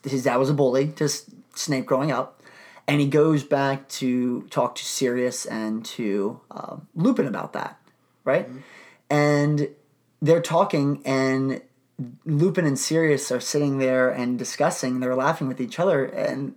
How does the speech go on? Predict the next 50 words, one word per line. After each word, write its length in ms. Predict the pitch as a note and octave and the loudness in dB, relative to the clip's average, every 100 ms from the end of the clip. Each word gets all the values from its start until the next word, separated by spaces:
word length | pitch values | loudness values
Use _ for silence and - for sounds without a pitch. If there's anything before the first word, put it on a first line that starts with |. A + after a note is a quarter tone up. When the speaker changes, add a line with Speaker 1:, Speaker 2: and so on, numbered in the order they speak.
| _ | _
Speaker 1:
they're 200 | C3 C3+ | 0 2
like, 180 | C3 D3+ | 2 0
"What, 200 | F3+ C3 | -2 0
when, 320 | F3+ F3+ E3 | 0 2 0
what, 120 | D#3 | 0
what 120 | E3 | 0
was 140 | D#3+ C3+ | 0 -2
going 220 | D3+ C3+ | -2 0
on?" 260 | D3+ C#3 B2+ - - - - _ | 0 0 -6 -18 -20 -20 -20 _
And 560 | - C#3+ C#3+ C3+ C3+ - | -4 2 2 2 -2 -6
Harry's 320 | C3 E3 D3 C3+ | -2 2 4 2
like, 120 | B2 | 2
"What?" 220 | E3 E3 | 2 4
Like, 140 | C3+ | 4
"Oh, 80 | - | 4
were 160 | F3 E3+ | 4 4
we 100 | A#3+ | 4
at 80 | B3 | 4
the 80 | |
lake? 400 | C3+ F3 A#3+ - - - F3+ | 4 4 0 -8 -20 -2 4
Oh, 80 | |
I 40 | G#3 | 6
remember 180 | B3 F3+ | 6 4
that 160 | C#3 | 2
day. 120 | D#3+ F#3 | 2 4
Wasn't 300 | F#3 A3 A3 | 4 4 4
he, 60 | |
like, 160 | F3+ - | 2 2
playing 240 | F3+ F#3 | 0 0
with 120 | F3 | 0
his 200 | D#3 C3 | -2 -2
hair?" 360 | C#3+ C3+ C#3+ G#3 - _ _ _ _ _ _ _ - | 0 2 2 0 -8 _ _ _ _ _ _ _ 2
And, 100 | E3+ | 4
like, 180 | D3+ A3+ | 6 6
yeah, 260 | C4+ - | 4 4
and, 140 | C#3+ D3 | 2 2
like, 160 | C#3 | 4
and 140 | F#3 G#3+ | 4 4
the 40 | |
snitch, 460 | - F#3 G#3+ B3+ - | 2 2 0 0 2
God, 240 | E3+ D#3 | 2 4
he, 80 | C#3+ | 4
like, 220 | C#3+ C3+ | 4 2
he 80 | D3+ | 0
was 100 | D3+ | 0
so 180 | - D#3 | 2 4
irritating 420 | D3 D3 E3+ E3 | 4 2 -2 -2
with 100 | D#3+ | 0
that 220 | E3+ E3 | 0 0
thing. 240 | F#3 F3+ | -2 -2